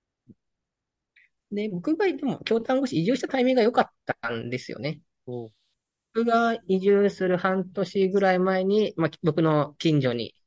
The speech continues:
Speaker 1: 高校生向けの、あの、コミュニティスペースができて、なんか、地元の高校生がいろいろ地域の大人巻き込んでプロジェクトやったりとか、クラファン立ち上げて。
Speaker 2: へえ。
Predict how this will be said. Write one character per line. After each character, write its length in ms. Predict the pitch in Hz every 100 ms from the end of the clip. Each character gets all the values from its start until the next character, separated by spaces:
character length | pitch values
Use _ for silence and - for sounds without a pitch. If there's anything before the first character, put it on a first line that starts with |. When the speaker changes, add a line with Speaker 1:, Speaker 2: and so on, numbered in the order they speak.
| _ _
Speaker 1:
高 180 | 165 147
校 160 | 156 143
生 200 | 151 135
向 100 | 123
け 160 | 135
の、 300 | 131 127 123 _ _ _ _ _ _ _ _ - 202
あ 60 |
の、 220 | 143 131 - _ _
コ 80 | 143
ミ 80 |
ュ 40 | 135
ニ 80 | 131
テ 100 | 135
ィ 40 |
ス 100 | -
ペ 120 | 147
ー 60 | 135
ス 80 | -
が 120 | 131
で 120 | 131
き 80 | -
て、 340 | 170 147 - -
な 80 | 190
ん 40 |
か、 160 | 151 - _ -
地 100 | 151
元 180 | 156 151
の 100 | 147
高 160 | 151 135
校 120 | 139
生 80 | 127
が 80 |
い 60 | 120
ろ 120 | 123
い 20 | 123
ろ 180 | 120 - -
地 120 | 156
域 100 | 120
の 80 | 123
大 100 | 135
人 80 | 127
巻 160 | -
き 20 |
込 60 | 139
ん 20 |
で 60 | 123
プ 80 | 139
ロ 80 |
ジ 60 | 127
ェ 40 |
ク 60 | 120
ト 80 | 117
や 60 |
っ 60 | 110
た 80 | -
り 100 | 107
と 100 | -
か、 140 | 95
ク 120 | -
ラ 80 | 120
フ 60 | 131
ァ 80 | 131
ン 20 |
立 120 | 127
ち 60 | 127
上 60 |
げ 80 | 104
て。 40 |
Speaker 2:
へ 40 |
え。 80 | _